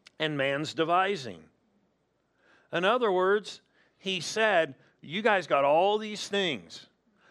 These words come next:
I'm telling you, the one you've been worshiping and didn't know, he's the one who gave us life. He's the one who created us.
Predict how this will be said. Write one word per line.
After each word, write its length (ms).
I'm 260
telling 640
you, 380
the 120
one 320
you've 360
been 200
worshiping 600
and 220
didn't 320
know, 440
he's 380
the 80
one 220
who 100
gave 300
us 200
life. 460
He's 380
the 100
one 220
who 160
created 720
us. 280